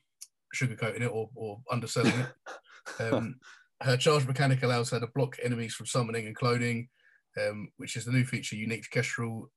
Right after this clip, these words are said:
Speaker 1: As her stats suggest, she hits hard, and her passive ability is triggered when an ally attacks an enemy with defense down.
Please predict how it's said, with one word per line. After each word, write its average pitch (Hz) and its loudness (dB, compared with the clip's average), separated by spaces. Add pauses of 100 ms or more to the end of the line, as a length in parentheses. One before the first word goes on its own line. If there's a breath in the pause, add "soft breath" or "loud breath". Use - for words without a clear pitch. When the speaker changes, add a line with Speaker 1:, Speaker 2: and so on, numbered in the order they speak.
(120)
Speaker 1:
As 104 -10
her 98 -4
stats 131 0
suggest, 120 -2
she 104 -4
hits 131 -2
hard, 120 -2
and 113 -6
her 107 -8
passive - -6
ability 117 -4
is 104 -10
triggered 104 -8
when 101 -10 (220)
an 113 -8
ally 117 0 (260)
attacks - -8
an 110 -8
enemy 104 -10
with 101 -14
defense 98 -10
down. 117 -4